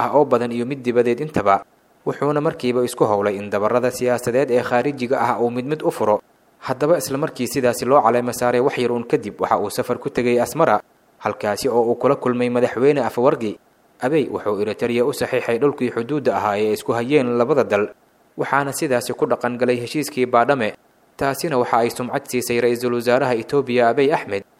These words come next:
Abiy ayaa sidoo kale waxa uu cagta mariyay Tigreegii muddada dheer ka talinayay dalka Itoobiya, isagoo u kaashaday Amxaarada gudaha iyo Eritreyaanka dibadda.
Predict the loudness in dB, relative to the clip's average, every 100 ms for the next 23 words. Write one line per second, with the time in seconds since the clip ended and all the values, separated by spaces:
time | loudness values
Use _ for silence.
0 | _ _ -2 2 2 2 0 -2 0 -2
1 | 0 2 2 4 4 4 0 -4 -4 -2
2 | -2 -2 -4 0 2 2 -2 2 2 4
3 | 4 2 0 -2 0 0 0 2 0 2
4 | -2 2 2 2 2 0 -2 _ _ _
5 | -8 -2 4 4 4 2 -2 -2 -2 -2
6 | 0 0 0 0 2 2 4 2 2 2
7 | 0 2 2 2 -2 0 2 4 4